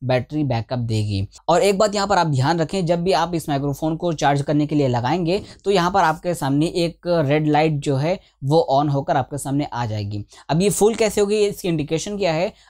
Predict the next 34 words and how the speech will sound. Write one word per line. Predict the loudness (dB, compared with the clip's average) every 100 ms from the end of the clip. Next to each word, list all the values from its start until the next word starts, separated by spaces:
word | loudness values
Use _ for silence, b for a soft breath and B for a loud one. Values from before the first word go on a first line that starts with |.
| _
आपकी | 0 0 0
जो | 2 4
रेड | 4 2
लाइट | 2 0
है | 0
वो | 0
ग्रीन | 0 0 0
लाइट | 0 0 -2
में | -4 -4 -12 _ _
कन्वर्ट | -2 2 4 2 2 -4
हो | -8
जाएगी। | -4 -4 -4 -4
इसका | -4 -2
मतलब | -2 0
कि |
आपकी | 0 0 0
बैटरी | -2 -2 -2
जो | 0
है | -2 -4 b b -2
वो | 2 2 0 _ _ _ 2
फुल | 2 4
हो | 0
चुकी | -4 -6 -4
है। | -4 -6 b b b
अब | -4
बात | 0 0 0
करें | -2 -2
कि | -4 -2
ये | 0
माइक्रोफोन | 0 -2 -4 -2
हम | -2
लोग | -2 -6
कहाँ | -8 -4 -4
कहाँ | -4 -4 -4